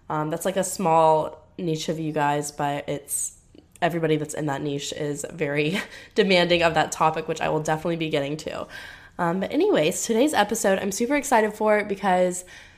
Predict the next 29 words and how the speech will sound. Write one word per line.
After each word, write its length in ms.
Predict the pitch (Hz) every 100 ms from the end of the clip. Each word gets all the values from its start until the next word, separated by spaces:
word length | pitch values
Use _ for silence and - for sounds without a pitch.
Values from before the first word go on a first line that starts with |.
| _
when 160 | - 208
I'm 100 | 226
recording 460 | 220 208 208 190 208
this, 240 | 214 214
it's 140 | 185
about 320 | 185 156 151 -
to 80 |
be 100 | 196
the 80 | 190
start 280 | 190 208 190
of 60 | 190
a 60 |
new 160 | 202 196
month, 340 | 202 202 208
but 120 | 180
when 100 | 175
you 100 | 175
guys 260 | 165 165 160
are 40 | 160
listening, 400 | 160 151 190 175
we'll 120 | 170
be 100 | 170
a 60 |
few 220 | 156 - 165
days 380 | 156 180 226
into 280 | 254 262 285
a 80 | 269
new 160 | 269 269
month. 320 | 277 277